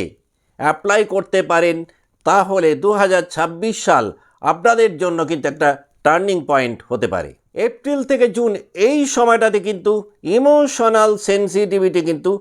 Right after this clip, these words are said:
অনেকটাই বাড়বে। খুব স্বল্প কারণে হঠাৎ করে মন ভারী হওয়ার মতন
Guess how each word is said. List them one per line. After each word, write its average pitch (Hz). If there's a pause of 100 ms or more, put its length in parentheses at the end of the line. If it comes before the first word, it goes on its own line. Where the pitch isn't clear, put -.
(120)
অনেকটাই 190
বাড়বে। 190 (360)
খুব 285 (100)
স্বল্প 269 (160)
কারণে 196 (260)
হঠাৎ 190
করে 208 (120)
মন 262 (200)
ভারী 196
হওয়ার 175
মতন 165